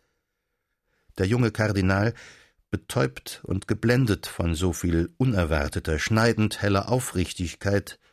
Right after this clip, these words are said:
begriff nicht sofort. „Nehmt euch den Stuhl“, wiederholte der König. Es stand nur einer im Zimmer, ein niedriger Schemel ohne Lehne. Aquaviva zog ihn heran.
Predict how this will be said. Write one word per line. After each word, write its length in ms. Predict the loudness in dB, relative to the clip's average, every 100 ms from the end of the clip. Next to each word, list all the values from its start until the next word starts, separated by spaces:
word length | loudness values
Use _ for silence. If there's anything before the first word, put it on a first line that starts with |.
| -10
begriff 340 | -4 -2 0
nicht 200 | -2 -2
sofort. 500 | -4 -2 -2 -2 -6 _ -2
„Nehmt 380 | 2 4 2 0
euch 260 | 2 2
den 200 | 2 2 2
Stuhl“, 520 | 0 4 4 4 0 _ _ -8
wiederholte 520 | -2 2 2 2 2
der 120 | 0
König. 460 | 0 -2 -2 -4 -14 _ _ _ _ _ _ _ _ _ _ _ _ _ _ _ _ _ -6
Es 120 | -2
stand 280 | 0 0 0
nur 140 | 2
einer 240 | 2 2
im 140 | 0 -2
Zimmer, 380 | -4 -4 -6 -10 _ _ _ _ _
ein 120 | 0 2
niedriger 400 | 4 4 2 2
Schemel 380 | 2 2 2
ohne 220 | 2 2 2
Lehne. 380 | 2 0 0 -4 _ _ _ _ _ _ _
Aquaviva 600 | -4 0 2 2 2 0
zog 260 | 0 -2 -2
ihn 100 | -2
heran. 400 | -2 -2 -6 -8